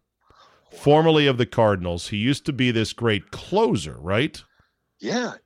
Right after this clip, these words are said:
Speaker 2: And then he had Tommy John surgery.
Speaker 1: Yeah.
Speaker 2: And so now he's coming back off of this, and he has sucked this year. He sucked the biggest suck that ever sucked a suck. And then after walking three guys in fifteen pitches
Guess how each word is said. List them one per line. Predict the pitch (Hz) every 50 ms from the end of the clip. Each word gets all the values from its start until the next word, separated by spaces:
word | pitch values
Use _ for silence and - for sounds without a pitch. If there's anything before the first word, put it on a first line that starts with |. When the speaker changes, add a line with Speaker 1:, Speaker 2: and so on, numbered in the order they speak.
| _ _ _ - _ _ _
Speaker 2:
And | - 131 127 135
then | 139 151
he | 165 165
had | 160 160 156 -
Tommy | - - 156 156 156 151
John | 139 110 139 143 139 135 123
surgery. | - - 110 98 92 82 80 85 78 71 71 _ _ _ _ _ _ _ _ _ _ _ _ _ _ _ _ _ _
Speaker 1:
Yeah. | _ 120 147 143 - _ _ _ _ -
Speaker 2:
And | 117 110 -
so | - 127
now | 117 113 117 127 139
he's | 147 156 147
coming | - - 156 147 143
back | 135 135 127 123 - -
off | 117 110 104 -
of | 98 92
this, | 101 98 92 -
and | - - 107 101 98
he | 101 104
has | 101 92 87
sucked | - - - - - - - 131 101 - _ - - _
this | - 104 98 - - -
year. | - 92 90 87 85 82 _ - - - - _
He | _ - 120 113
sucked | - - - 147 131 - -
the | - 120
biggest | 107 95 135 147 143 160 139 - -
suck | - 135 120 - _
that | - 113 110
ever | 123 131 127 127
sucked | - - 120 107 - _ 104
a |
suck. | 98 - - 107 101 95 - - -
And | 117 110
then | 110 110
after | 113 113 - 127
walking | 110 104 117 127 147 165 160 - 190 190 175
three | - - 160 170 175 175
guys | 147 143 107 78 69 58 64 - - - _ _ _ _ _ _ _ _ - - - - _ _ _ _ _
in | - 131 127 120 104 _ _ _ _
fifteen | _ _ - - 160 151 - - - 151 156 151 143
pitches | - 139 131 117 - - 82 65 - - -